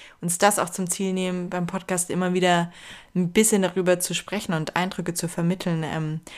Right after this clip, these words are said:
weil ich glaub schon, dass wir den besten Job der Welt haben, aber ich hoffe, das sagt jede Berufsgruppe über sich. Aber wie du sagst, es ist so ein bisschen, ähm, Marketing kann gefühlt irgendwie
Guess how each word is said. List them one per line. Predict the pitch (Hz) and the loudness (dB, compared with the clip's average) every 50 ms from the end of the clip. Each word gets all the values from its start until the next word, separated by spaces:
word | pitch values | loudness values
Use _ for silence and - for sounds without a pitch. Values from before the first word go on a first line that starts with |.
| - - | -4 2
weil | - 180 | 4 4
ich | 202 202 | 4 6
glaub | - 240 240 - | 6 4 4 4
schon, | 320 359 | 2 2
dass | 330 - | 2 2
wir | - 202 | 2 2
den | 196 190 180 | 2 2 2
besten | 175 196 208 214 - - 214 | 4 4 4 4 2 0 0
Job | 196 - 196 185 - | 0 0 -2 -2 0
der | 175 165 160 | 0 0 2
Welt | 160 151 170 185 - - | 2 2 2 0 0 0
haben, | 220 214 220 240 285 - | -2 -2 -2 -2 -4 -6
aber | - 180 170 | -4 -4 -4
ich | 170 170 - | -4 -2 -2
hoffe, | 196 190 - 190 | -2 -2 -2 -2
das | 180 175 - | -4 -2 -4
sagt | 180 175 175 | -4 -6 -2
jede | 185 190 190 220 | 0 0 2 2
Berufsgruppe | 202 208 208 214 214 - - - 220 208 - 208 | 2 0 0 -2 -2 -4 -4 -2 0 2 4 4
über | 196 190 202 202 202 | 4 4 4 2 2
sich. | 196 214 220 220 - - - _ _ _ _ _ _ _ _ _ _ - - _ _ - - - | 2 2 0 0 -4 -12 -16 _ _ _ _ _ _ _ _ _ _ -20 -20 _ _ -16 -8 -4
Aber | 214 196 190 208 208 | -2 0 2 2 2
wie | 202 214 | 4 6
du | 214 220 | 6 6
sagst, | 214 202 220 233 247 - - | 8 8 6 6 6 4 0
es | 190 175 175 | -4 -4 -4
ist | 185 180 - - | -4 -4 -4 -4
so | 202 | -2
ein | 180 180 175 | -2 -2 -2
bisschen, | 190 190 - 233 214 214 220 226 226 - - - - - - - - - - - - | -2 -2 0 0 2 2 0 0 -4 -8 -20 -20 -20 -18 -18 -18 -18 -20 -14 -6 -2
ähm, | 180 185 185 185 180 175 175 - | 0 0 0 0 -2 -4 -4 0
Marketing | 170 170 165 175 196 - 233 226 226 - - 226 226 226 226 220 | 4 6 6 6 6 4 0 -2 -2 -4 -2 0 2 2 2 0
kann | 220 - - 214 202 208 208 208 208 202 214 | 0 -4 -4 -2 -2 0 0 0 -2 -4 -4
gefühlt | 220 214 - - - 220 214 208 - - | -4 -6 -6 -4 -2 -2 -2 -2 -2 -2
irgendwie | 208 208 196 196 196 190 202 202 196 202 202 202 | -2 -2 0 0 0 0 0 0 0 0 -2 -4